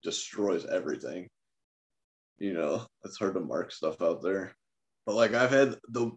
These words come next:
on those huge plants last year, I have those, like, tags you, like, loop around, you know, around the stalk or whatever, around a branch. And it just kinda, like,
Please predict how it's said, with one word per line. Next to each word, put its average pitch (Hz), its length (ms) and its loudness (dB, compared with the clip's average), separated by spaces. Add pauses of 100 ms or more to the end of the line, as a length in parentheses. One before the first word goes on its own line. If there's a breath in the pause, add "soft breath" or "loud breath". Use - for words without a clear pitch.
on 120 120 0
those 120 240 2
huge 139 360 0
plants 117 300 4
last 135 400 6
year, 113 160 6
I 110 80 4
have 120 180 2
those, 113 220 4
like, 107 320 2 (640)
tags 107 300 4
you, 110 140 6
like, 95 160 0
loop 110 280 4
around, 101 420 0
you 104 100 0
know, 104 440 0 (160)
around 104 220 0
the 98 80 -8
stalk 95 420 0
or 117 80 0
whatever, 104 340 2
around 98 120 -6
a 101 60 -12
branch. 107 640 -8 (720)
And 98 100 -14
it 92 80 -14
just 95 200 -12
kinda, 98 180 -2
like, 92 340 0